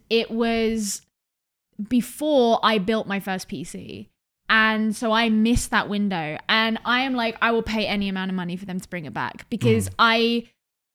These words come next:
Speaker 1: look, I don't have a disk drive in my P C, but I could, like, get one of those external ones and install it. But then I would either have to play it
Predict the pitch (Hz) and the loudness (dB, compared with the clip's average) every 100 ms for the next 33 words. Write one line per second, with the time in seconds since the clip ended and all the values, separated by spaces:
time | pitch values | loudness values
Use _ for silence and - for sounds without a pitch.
0 | _ _ _ - 247 - 233 320 339 285 | _ _ _ -4 -2 2 4 4 2 -2
1 | 233 - 202 - 262 262 277 302 294 294 | -2 -4 -8 -6 0 2 2 -2 -4 -2
2 | 302 294 311 311 262 233 233 285 302 247 | -4 -2 -2 -2 0 0 0 0 2 2
3 | 208 233 214 226 220 202 - 202 208 208 | 2 0 0 -2 -2 -6 -4 -2 0 0
4 | 202 202 - 208 196 190 - 220 233 277 | 0 -2 -2 -2 -2 -4 -6 -2 0 2
5 | 320 330 240 226 240 240 240 233 233 214 | 2 2 -2 0 2 2 2 0 0 -2
6 | 240 - 240 - 247 233 226 220 | -2 -4 -8 -6 -2 0 0 -2